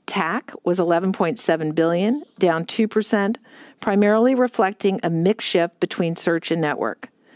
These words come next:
Google Services operating income was twenty-one point seven billion, down one percent, and the operating margin was thirty-five percent.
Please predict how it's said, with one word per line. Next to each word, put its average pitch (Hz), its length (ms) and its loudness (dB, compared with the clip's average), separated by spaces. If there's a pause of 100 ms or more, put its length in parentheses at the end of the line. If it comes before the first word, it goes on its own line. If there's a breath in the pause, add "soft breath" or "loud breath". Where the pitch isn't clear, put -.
(480 loud breath)
Google 202 280 4
Services 190 520 0 (100)
operating 190 540 2
income 202 460 0
was - 220 0
twenty-one 175 500 0
point 156 280 -2
seven 202 400 0
billion, 202 460 2 (120)
down 165 300 2
one 185 180 2
percent, 220 560 0 (120)
and 180 100 0
the 175 120 2
operating 202 560 2
margin 165 560 -2
was 165 200 -4
thirty-five 156 580 0
percent. - 520 -6